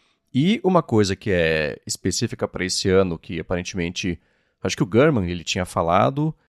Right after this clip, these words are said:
e que agora já pintou um outro rumor também, é sobre o, o sensor de, de pressão, né? Que é uma coisa que deve chegar nesse ano. Acho ambicioso chegar nesse ano, né? É o tipo de coisa que, em outros anos,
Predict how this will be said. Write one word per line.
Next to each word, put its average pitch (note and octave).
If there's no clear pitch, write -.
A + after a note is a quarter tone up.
e F2+
que F#2+
agora F2
já A2
pintou G#2+
um G2
outro F#2+
rumor F#2
também, G2
é C3+
sobre C3
o, E2+
o E2+
sensor G#2
de, A#2
de A2
pressão, F2+
né? E2+
Que D#2+
é E2+
uma E2
coisa F2+
que G#2
deve G#2+
chegar G#2+
nesse G2
ano. A#2+
Acho A3+
ambicioso F#3
chegar F#2+
nesse F2+
ano, A#2+
né? F2+
É -
o E2+
tipo -
de G2
coisa G#2+
que, A2+
em G#2+
outros C3+
anos, G#2+